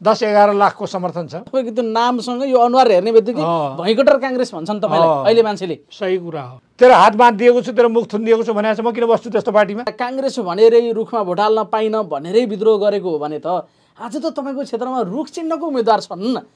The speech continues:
Speaker 2: जितनारायण श्रेष्ठ अहिले उम्मेद्वार हुनुहुन्छ, सिधा कुरा गर्नुपर्दा नेपाली काङ्ग्रेसबाट।
Speaker 1: उम्।
Speaker 2: तपाईँको सहयोग त छैन नि त आज पनि जितनारायण
Speaker 1: छैन,
Speaker 2: श्रेष्ठलाई।
Speaker 1: छैन, हुँदैन।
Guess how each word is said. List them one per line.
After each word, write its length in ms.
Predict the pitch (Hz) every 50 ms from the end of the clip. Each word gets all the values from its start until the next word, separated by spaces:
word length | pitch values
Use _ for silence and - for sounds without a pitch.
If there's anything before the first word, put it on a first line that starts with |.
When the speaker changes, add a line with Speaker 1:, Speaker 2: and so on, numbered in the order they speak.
| _ _ _ -
Speaker 2:
जितनारायण 360 | 226 202 208 240 233 247 233
श्रेष्ठ 240 | 233 - 214 208 269
अहिले 220 | 254 233 233 240
उम्मेद्वार 280 | 254 247 247 226 254 240
हुनुहुन्छ, 320 | 220 202 208 208 247 254
सिधा 180 | - 277 262 247
कुरा 180 | 214 226 214
गर्नुपर्दा 400 | 190 175 175 170 165 160 151 170
नेपाली 260 | 196 226 226 240 226 202
काङ्ग्रेसबाट। 360 | 202 180 165 156 143 156 156
Speaker 1:
उम्। 180 | 156 170 156 131 117 - _ _ _ _ -
Speaker 2:
तपाईँको 220 | 294 320 339 330
सहयोग 320 | - - 311 311 285 247
त 40 | 294
छैन 220 | - - 214 233 285
नि 100 | 320 330
त 40 |
आज 200 | 320 277 247 208
पनि 160 | 226 233 240 226
जितनारायण 380 | 190 214 190 208 196 190 190
Speaker 1:
छैन, 220 | 180 185 202 254 254
Speaker 2:
श्रेष्ठलाई। 320 | 240 226 170 185 214 262
Speaker 1:
छैन, 140 | 302 262 180
हुँदैन। 420 | - 160 202 226 269 269 277 254